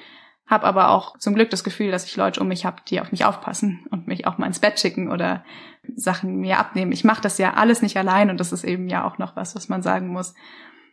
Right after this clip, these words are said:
Wir sind so viele und es gibt immer mehr, die sich irgendwie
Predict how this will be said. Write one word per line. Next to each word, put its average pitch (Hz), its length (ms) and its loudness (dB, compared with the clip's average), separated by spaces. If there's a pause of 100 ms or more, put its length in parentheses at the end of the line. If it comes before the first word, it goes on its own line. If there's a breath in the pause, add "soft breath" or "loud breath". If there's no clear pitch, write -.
(100)
Wir 220 100 4
sind 202 300 2
so 262 340 6
viele 220 360 4
und 196 100 -2
es - 100 -4
gibt 196 160 -2
immer 208 180 6
mehr, 196 320 4
die 185 140 -4
sich 185 200 -6
irgendwie 185 520 -2